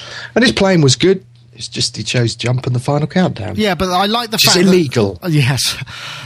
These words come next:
Speaker 2: I noticed Eric Persing, um, posted a link to that saying this should be outlawed. Um, yes. Um, <laughs> the other thing was,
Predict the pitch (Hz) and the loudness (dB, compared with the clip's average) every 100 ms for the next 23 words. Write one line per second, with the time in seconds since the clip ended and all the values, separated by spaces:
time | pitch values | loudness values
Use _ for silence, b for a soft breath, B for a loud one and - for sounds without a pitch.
0 | - 147 151 147 147 151 147 - 165 - | -4 -2 0 0 0 -2 -2 -2 -2 -2
1 | 135 131 127 123 127 143 175 - 143 123 | -2 0 0 0 -2 -6 -12 -6 -6 -4
2 | 131 127 131 139 - - 131 123 - 123 | -2 0 -2 -4 -8 -4 -2 0 0 -2
3 | 123 123 - 117 139 127 131 143 120 113 | 0 0 -2 -2 0 0 -2 0 0 0
4 | - _ B B B B - 120 117 110 | -6 _ B B B B -6 -4 -2 -2
5 | 113 - 120 110 101 - - B - 170 | -6 -8 -4 -2 -2 -6 -10 B -4 0
6 | 175 135 131 180 131 - - 127 - - | 4 4 6 2 0 -4 -6 -8 -10 -20
7 | - - - 123 160 202 156 - 143 123 | -20 -20 -10 -2 0 0 -2 -2 -2 0
8 | 120 127 135 | 0 0 0